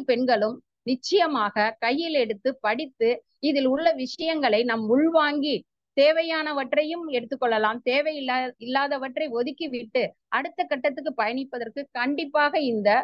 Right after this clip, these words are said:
நூல் உதவியாக இருக்கும். எல்லா பெண்களும், பெண் சமுதாயமே இதனை வந்து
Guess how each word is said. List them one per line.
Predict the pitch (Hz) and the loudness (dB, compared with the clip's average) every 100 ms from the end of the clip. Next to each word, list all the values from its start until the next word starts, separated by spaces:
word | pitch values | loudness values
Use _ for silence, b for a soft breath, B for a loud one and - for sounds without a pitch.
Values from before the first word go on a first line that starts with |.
| - | -2
நூல் | 214 277 330 - _ _ - | 2 4 4 0 _ _ -4
உதவியாக | 247 294 311 294 262 285 | 2 4 4 2 2 0
இருக்கும். | 240 226 208 165 | -2 -4 -6 -8
எல்லா | 180 240 302 320 294 | -4 -2 2 0 0
பெண்களும், | 240 240 269 269 269 240 262 | -2 -2 0 0 -2 -2 -4
பெண் | 262 320 - | -4 -4 -2
சமுதாயமே | 233 240 285 294 277 247 294 302 _ _ | -2 2 2 2 0 -4 -6 -8 _ _
இதனை | 247 240 233 220 | -2 0 0 0
வந்து | 226 | 0